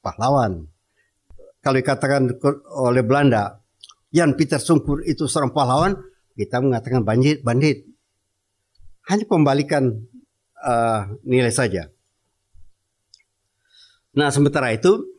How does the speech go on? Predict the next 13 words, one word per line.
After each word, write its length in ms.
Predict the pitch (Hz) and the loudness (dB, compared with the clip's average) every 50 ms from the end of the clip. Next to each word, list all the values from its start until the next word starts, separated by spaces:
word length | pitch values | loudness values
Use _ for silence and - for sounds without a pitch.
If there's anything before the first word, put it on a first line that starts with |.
| _ _ _ _ _ _ - - _ _ | _ _ _ _ _ _ -20 -20 _ _
Pak 160 | _ 135 135 131 | _ -8 -4 -2
Yamin 420 | 120 120 107 101 135 127 - - - - - - _ _ _ _ _ _ _ _ _ _ - 113 | -2 0 2 4 4 4 2 2 -2 -8 -14 -20 _ _ _ _ _ _ _ _ _ _ -8 -6
lebih 320 | 107 95 - 101 117 139 | -6 -6 -4 -4 -4 -2
hebat. 320 | 151 156 135 120 - - _ _ _ - | -2 -2 -2 -2 -4 -8 _ _ _ -10
Pak 160 | 123 120 104 | -8 -6 -4
Yamin 260 | 107 120 131 147 147 | -2 0 2 2 0
sudah 240 | - - - 123 123 117 | 0 -2 -2 -2 0 0
mulai 260 | 120 131 139 151 151 | 2 2 2 2 2
membuat 460 | 139 139 131 120 117 120 127 131 - _ _ | 2 2 2 2 0 -2 -2 -4 -6 _ _
apa 240 | - 117 - - 120 | -10 -8 -6 -4 -4
yang 160 | 117 113 107 | -4 -4 -6
disebut 480 | 110 120 117 - _ - 127 127 127 - _ _ _ _ _ _ | -8 -10 -14 -12 _ -4 -4 -4 -4 -8 _ _ _ _ _ _
periodisasi 960 | - 143 135 131 127 117 120 117 - 139 131 127 - - 131 120 120 127 - | -2 0 0 2 2 0 -2 -4 -2 -2 -4 -4 -4 -4 -4 -6 -6 -8 -12